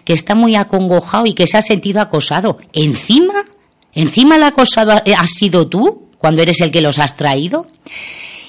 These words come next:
Y luego lo que hace es utilizar la, la psicología de intentar engañar a la ciudadanía con que, bueno, pues si no sale adelante la piscina climatizada,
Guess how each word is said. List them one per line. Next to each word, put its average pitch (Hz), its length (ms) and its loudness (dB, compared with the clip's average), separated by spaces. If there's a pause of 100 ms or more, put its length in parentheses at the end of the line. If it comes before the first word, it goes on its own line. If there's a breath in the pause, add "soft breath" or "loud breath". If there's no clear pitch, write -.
(180 loud breath)
Y 175 120 2
luego 247 580 2
lo 170 240 0
que 147 340 2
hace 208 340 2
es - 220 -4
utilizar 151 760 -2
la, 123 680 0 (240 loud breath)
la 147 180 -2
psicología 147 1000 -2 (280 loud breath)
de 160 120 -2
intentar 147 420 0
engañar 170 380 2
a 165 40 4
la 160 140 2
ciudadanía 165 680 0
con 165 240 -2
que, 160 360 0
bueno, 254 340 2
pues 226 140 0
si 185 100 -2
no 202 140 0
sale 226 240 2
adelante 220 400 2
la 165 140 0
piscina 196 400 -4
climatizada, 208 960 -2